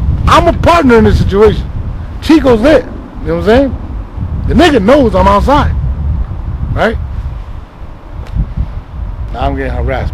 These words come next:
Fans are coming. So I'm like, fans like, "Yo, no, what the fuck you doing out here?" I'm like, "Yo, I'm just fucking with y'all, man." Like, I'm trying to front at this point. Like, I'm like, "Yo, I'm just out here chilling, man." You feel me?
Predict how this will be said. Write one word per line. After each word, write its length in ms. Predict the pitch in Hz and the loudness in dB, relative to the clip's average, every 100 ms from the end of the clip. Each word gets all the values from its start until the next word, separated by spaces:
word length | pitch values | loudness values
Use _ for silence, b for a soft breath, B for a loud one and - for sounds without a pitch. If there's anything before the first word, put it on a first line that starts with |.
| - | -6
Fans 220 | 135 135 | -6 -6
are 60 | 127 | -6
coming. 220 | 131 120 | -8 -8
So 140 | 104 131 | -6 -4
I'm 160 | 180 | -2
like, 200 | 180 127 - - - | -2 -4 -6 -12 -10
fans 220 | 165 165 | -8 -6
like, 100 | 139 | -4
"Yo, 100 | 160 | -4
no, 100 | 247 | -4
what 120 | 262 190 | -6 -8
the 60 | |
fuck 160 | - 240 | -10 -8
you 100 | 240 | -6
doing 180 | 269 240 | -4 -2
out 80 | |
here?" 80 | 170 | -2
I'm 100 | 156 | -4
like, 120 | 147 | -4
"Yo, 120 | 147 147 | -4 -4
I'm 80 | |
just 120 | 170 - | -8 -10
fucking 240 | 147 131 | -10 -10
with 140 | 123 | -14
y'all, 120 | 123 107 | -14 -14
man." 180 | 113 113 | -16 -16
Like, 120 | - - | -10 -2
I'm 160 | 247 | -2
trying 200 | 226 208 | 0 0
to 60 | 147 | -2
front 260 | - 175 147 | -4 -6 -4
at 100 | 127 | -8
this 100 | - - | -10 -10
point. 120 | 104 - - - - - - - - - | -12 -14 -14 -16 -16 -16 -14 -14 -14 -10
Like, 100 | 120 | -6
I'm 160 | 147 151 | -4 -2
like, 160 | 135 | -2
"Yo, 280 | 151 143 127 107 | 0 0 -2 -10
I'm 120 | 147 | -10
just 160 | 147 135 | -8 -4
out 180 | 139 | -4
here 140 | 135 127 | -4 -6
chilling, 300 | - 143 120 | -8 -10 -10
man." 160 | 110 110 - - - - - - - | -12 -14 -16 -20 -20 -14 -14 -14 -14
You 60 | - | -4
feel 140 | 147 | -4
me? 120 | 160 | -4